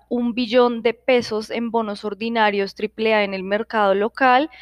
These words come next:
en tres series: I P C a cinco años, I P C a diez años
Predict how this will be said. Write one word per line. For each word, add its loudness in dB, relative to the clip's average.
en -6
tres 0
series: 0
I -6
P -2
C -4
a -4
cinco 0
años, 0
I -6
P -2
C -4
a 2
diez -2
años -2